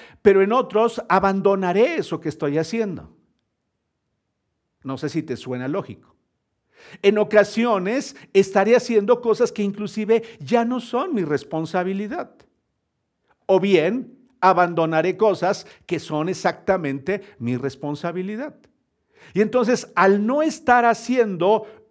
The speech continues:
eh, o estar identificando mis prioridades, eh, lo más probable es que haya caos.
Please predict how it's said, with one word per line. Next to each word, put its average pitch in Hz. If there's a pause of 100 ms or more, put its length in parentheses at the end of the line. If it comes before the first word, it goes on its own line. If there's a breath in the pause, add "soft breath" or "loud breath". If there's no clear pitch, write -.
(140)
eh, 139
o 156
estar 240
identificando 196
mis 202
prioridades, 165 (340 loud breath)
eh, 185
lo 185
más 240
probable 240
es 202
que 226
haya 214
caos. 233